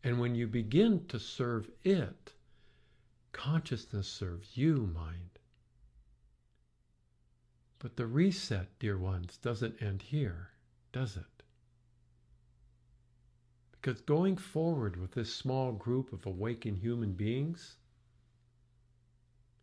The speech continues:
there also exists an opportunity of a lifetime,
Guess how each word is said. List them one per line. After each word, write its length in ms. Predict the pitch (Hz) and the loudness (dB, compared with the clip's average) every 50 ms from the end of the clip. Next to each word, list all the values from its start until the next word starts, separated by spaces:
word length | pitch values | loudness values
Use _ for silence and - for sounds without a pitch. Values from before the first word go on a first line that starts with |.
| _ _ _ _ _ _ _ _ _ - | _ _ _ _ _ _ _ _ _ -2
there 160 | 127 123 127 | 0 2 4
also 380 | 131 151 160 - - - 175 165 | 4 4 2 0 0 -2 -2 0
exists 460 | 151 113 104 113 123 120 - - - | -2 -2 -2 -2 -2 -2 -2 -4 -2
an 120 | 110 107 | 0 0
opportunity 680 | 113 120 123 - - 113 - - 127 113 104 104 101 98 | 0 0 0 -2 -4 -6 -4 -2 -2 0 0 0 0 0
of 120 | 95 90 85 | -2 -2 -4
a 60 | 87 | -6
lifetime, 760 | 85 90 90 92 113 131 139 - - - - 95 87 87 92 | -6 -6 -4 -2 -2 -2 -2 -4 -8 -12 -12 -10 -10 -10 -12